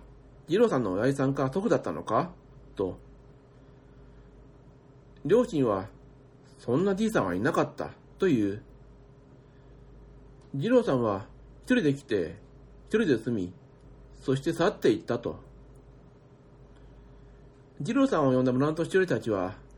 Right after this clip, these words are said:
すでに死んでいる。彼らの家族に聞いても、知らないということだった。彼の手がかりは、もう何もない。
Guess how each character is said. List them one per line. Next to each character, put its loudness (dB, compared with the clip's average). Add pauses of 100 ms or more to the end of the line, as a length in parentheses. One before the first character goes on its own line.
(160)
す -6
で 4
に -4
死 -8
ん 2
で 2
い 2
る。 -6 (1500)
彼 2
ら 4
の 2
家 0
族 2
に -2
聞 0
い 0
て 0
も、 0 (520)
知 -10
ら 4
な 2
い -6 (160)
と -2
い 0
う 0
こ -8
と 0
だ 4
っ -2
た。 -10 (1600)
彼 0
の 4
手 -2
が 2
か 0
り 2
は、 0 (180)
も 0
う -4
何 -4
も -4
な 0
い。 -4